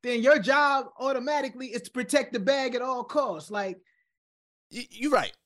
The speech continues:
Speaker 2: You right.
Speaker 1: I
Speaker 2: I
Speaker 1: don't know. I, I,
Speaker 2: so
Speaker 1: I, I don't know.
Speaker 2: maybe my disappointment is in that there's, there's nothing established around this individual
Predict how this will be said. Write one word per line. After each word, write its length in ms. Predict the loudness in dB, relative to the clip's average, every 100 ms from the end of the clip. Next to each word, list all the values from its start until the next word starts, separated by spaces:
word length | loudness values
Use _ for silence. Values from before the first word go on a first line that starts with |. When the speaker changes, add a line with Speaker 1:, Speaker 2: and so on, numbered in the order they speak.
| -8
Speaker 2:
You 160 | 0 2
right. 160 | 2
Speaker 1:
I 100 | 4
Speaker 2:
I 40 | 4
Speaker 1:
don't 120 | 4
know. 340 | 2 2 -2 -2
I, 160 | 2 4
I, 100 | 4
Speaker 2:
so 240 | 4 6
Speaker 1:
I, 40 | 6
I 40 |
don't 300 | 4 2 2
know. 60 | 0
Speaker 2:
maybe 260 | 0 2
my 160 | 2 2
disappointment 720 | 2 0 0 4 4 4 0
is 180 | -2 -2
in 240 | 0 0 2
that 460 | 2 2 0 -8 -20 _ _ _ _ _ _ _ _ _ 0
there's, 320 | 0 0 -8 _
there's 240 | -2 -2 -2
nothing 460 | -2 -2 -4 -6
established 920 | -6 -6 -6 -4 -4 -4 -4 -6 -8 -12
around 560 | -10 -6 -2 0 0 -2
this 220 | -6 -8
individual 960 | -10 -10 -12 -12 -14 -14 -14 -12 -14